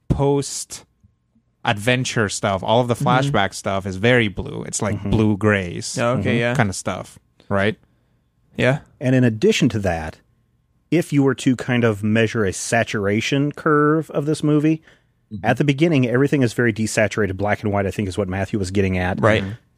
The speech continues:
Speaker 3: As he starts getting introduced to the Moulin Rouge, up until the point he drinks the absinthe, absinthe,
Speaker 2: Mm-hmm.
Speaker 3: and, um, Kylie Minogue shows up, um, you have a fairly natural saturation.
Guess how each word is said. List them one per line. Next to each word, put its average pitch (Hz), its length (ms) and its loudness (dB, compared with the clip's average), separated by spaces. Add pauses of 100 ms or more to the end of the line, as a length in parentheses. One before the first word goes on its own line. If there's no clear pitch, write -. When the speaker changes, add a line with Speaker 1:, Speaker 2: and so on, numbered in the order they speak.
(160)
Speaker 3:
As 151 380 0
he 160 100 -2
starts - 320 -2
getting 127 200 0
introduced 120 440 -2
to 123 40 -2
the 113 60 0
Moulin 110 380 0
Rouge, 113 320 2 (180)
up 165 220 -2
until 208 240 0
the 190 80 0
point 175 260 2
he 175 100 0
drinks 147 320 0
the 135 180 0
absinthe, 117 600 -2 (220)
absinthe, 110 640 -4 (320)
Speaker 2:
Mm-hmm. 131 160 0
Speaker 3:
and, 117 460 2 (100)
um, 104 540 0 (120)
Kylie 120 300 0
Minogue 110 220 2
shows 82 260 -4
up, 76 220 -12 (720)
um, 104 540 0 (480)
you 135 120 0
have 127 240 0
a 117 60 -2
fairly 135 560 0
natural 113 460 0
saturation. 98 680 -2